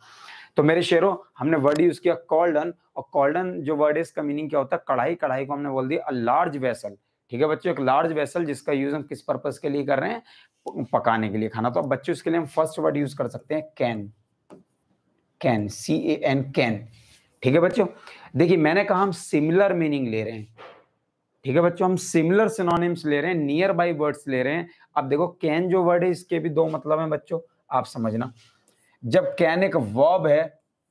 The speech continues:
कौन सी वर्ब? मॉडल वर्ब, कैन, कुड, शैल, शुड वाला। तो भाई कैन का मतलब होता है सकता, to be able to, के योग्य, सकता।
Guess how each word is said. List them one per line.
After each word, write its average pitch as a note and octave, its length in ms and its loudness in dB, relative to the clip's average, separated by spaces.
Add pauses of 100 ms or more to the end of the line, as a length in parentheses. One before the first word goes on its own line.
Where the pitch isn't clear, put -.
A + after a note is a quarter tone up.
(580)
कौन D#3+ 180 2
सी E3+ 140 -4
वर्ब? F#3+ 180 4
मॉडल D3 440 4
वर्ब, B2 420 -2
कैन, C3+ 280 -4
कुड, C#3 200 -2
शैल, B2+ 320 0
शुड C3 200 -4
वाला। A2+ 300 0 (300)
तो D#3+ 60 4
भाई D#3+ 200 4
कैन D#3 380 -2
का E3+ 100 0
मतलब D#3+ 280 -2
होता D3+ 220 0
है E3+ 80 0
सकता, - 720 -4 (1000)
to D3+ 100 0
be D3 140 0 (160)
able C#3+ 340 2
to, B2 180 -8 (240)
के E3 100 -2 (220)
योग्य, B2 460 -2
सकता। - 720 -2